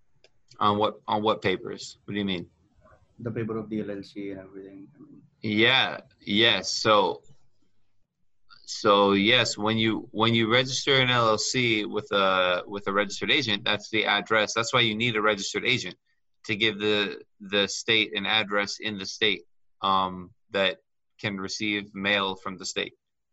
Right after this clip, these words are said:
Speaker 1: That's why you need a
Speaker 2: Yes.
Speaker 1: registered agent.
Speaker 2: Yes, of course, of course. I mean, uh, so, uh, following up that question is that, w-, I mean, the regis-, uh, the L L C is registered for a specific address, which gonna remain permanently there.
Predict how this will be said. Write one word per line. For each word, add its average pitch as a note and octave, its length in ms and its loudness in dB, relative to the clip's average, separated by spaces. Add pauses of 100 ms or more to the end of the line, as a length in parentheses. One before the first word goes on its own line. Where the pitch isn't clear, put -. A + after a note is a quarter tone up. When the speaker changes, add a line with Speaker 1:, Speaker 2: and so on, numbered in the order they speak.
Speaker 1:
That's - 140 -14
why G#2 120 0
you G2 100 -2
need G2 200 -6
a F#2 40 -8
Speaker 2:
Yes. F2+ 40 -4
Speaker 1:
registered F#2+ 360 -8
agent. F2 260 -16 (460)
Speaker 2:
Yes, A#2+ 280 -10
of - 160 -18
course, G2+ 220 -14
of G#2+ 180 -18
course. A2 180 -10
I B2 40 -4
mean, C#3 220 -4 (520)
uh, B2 200 -6
so, C3+ 240 -8
uh, A#2+ 360 -6
following C3 460 -4
up C#3+ 120 -12
that C3+ 180 -6
question B2+ 340 -8
is C3+ 160 -10
that, C#3+ 220 -6 (500)
w-, A#2 240 -6 (140)
I A#2+ 60 -4
mean, C3+ 420 -2
the B2 200 -2
regis-, B2 500 -4 (120)
uh, A#2+ 160 -4
the A2+ 180 -6
L A#2 120 -2
L C#3 100 -2
C E3 180 -4
is C3 140 -4
registered C3 720 -4
for C#3 160 -4
a C3+ 40 -6
specific C#3+ 720 -8
address, G#2+ 580 -4
which C3 280 -4
gonna C#3+ 200 -2
remain C3+ 680 -2 (440)
permanently A2 540 -2
there. F#2 300 -14